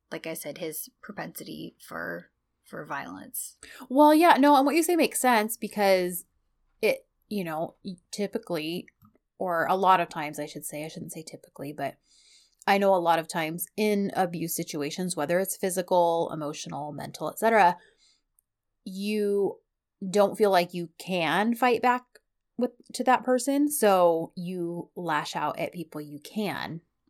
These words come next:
Speaker 1: Right, it's a
Speaker 2: lash
Speaker 1: control
Speaker 2: out at.
Speaker 1: thing.
Speaker 2: Mm-hmm.
Speaker 1: Yeah.
Speaker 2: And so
Speaker 1: Yeah.
Speaker 2: him getting into fights and being more, like you said, aggressive, it, it would make sense. He's, he's responding to the way he's treated at home,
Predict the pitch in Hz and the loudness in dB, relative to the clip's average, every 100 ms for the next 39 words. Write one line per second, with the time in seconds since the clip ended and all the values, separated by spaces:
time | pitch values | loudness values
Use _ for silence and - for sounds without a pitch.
0 | _ _ 208 226 202 - 208 190 - - | _ _ -6 -4 -4 -6 -4 2 2 4
1 | 277 269 - - - 202 175 165 156 208 | 4 4 2 -2 -2 -4 -4 -6 -4 -6
2 | - _ 202 185 165 - 233 196 196 165 | -6 _ -6 -4 -4 -2 0 2 2 2
3 | 170 208 208 196 185 170 160 160 160 147 | 2 4 4 4 0 -2 -6 -8 -4 -4
4 | 139 147 - 151 156 147 147 147 156 151 | -4 -6 -8 -8 -10 -12 -12 -8 -4 -4
5 | 156 - _ _ _ - 175 175 165 135 | -6 -10 _ _ _ -12 -10 -8 -6 -6
6 | - 202 175 160 151 175 156 147 156 - | -4 -4 0 0 2 -2 -2 -2 -4 -12
7 | - 190 170 - - 196 175 156 - - | -10 -4 -4 -6 -6 -4 -4 -6 -8 -10
8 | 113 - - 170 - - _ _ _ _ | -8 -10 -6 -6 -6 -10 _ _ _ _
9 | _ _ _ 190 202 190 185 - 202 214 | _ _ _ -2 -2 0 -4 4 6 6
10 | 196 165 170 180 160 165 170 175 170 - | 2 -4 -6 -6 -2 -2 -2 -6 -8 -4
11 | 175 143 - - 208 180 147 151 | -4 -2 -4 -2 2 2 0 -4